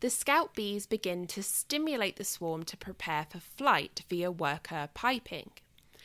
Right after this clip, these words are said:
The beauty of this method is that even if some scouts are still reporting for losing sites,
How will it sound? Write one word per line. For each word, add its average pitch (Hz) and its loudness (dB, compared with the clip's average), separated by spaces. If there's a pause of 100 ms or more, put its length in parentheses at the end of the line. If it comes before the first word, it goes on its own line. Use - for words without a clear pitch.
(380)
The 240 -4
beauty 311 0
of 403 0
this - -6
method 165 -2
is - -2
that 160 6
even 277 0
if 320 2
some 220 2
scouts 175 2
are 190 -4
still 214 0
reporting 196 -4
for 170 -8
losing 165 -4
sites, - 0